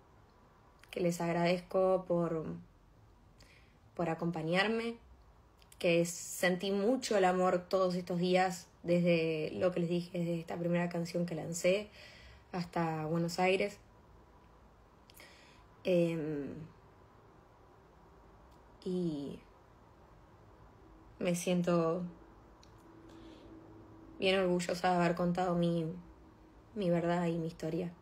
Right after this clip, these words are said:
Así que nada, los amo mucho y, bueno, les mando todo mi amor. Desde acá, en este momento, estoy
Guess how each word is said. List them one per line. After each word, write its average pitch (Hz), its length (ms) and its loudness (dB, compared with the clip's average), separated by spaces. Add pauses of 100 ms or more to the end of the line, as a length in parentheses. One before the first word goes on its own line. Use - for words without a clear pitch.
(800)
Así 175 300 -2
que 175 160 -2
nada, 165 320 -4 (1600)
los 175 140 -4
amo 175 180 2
mucho 170 420 0
y, 156 360 -4 (640)
bueno, 160 180 -4
les 170 140 -2
mando 170 220 -2
todo 170 200 -2
mi 170 100 -2
amor. 170 280 -4 (760)
Desde 175 220 2
acá, 170 280 0
en 175 100 0
este 175 180 -4
momento, 180 240 2
estoy 165 360 0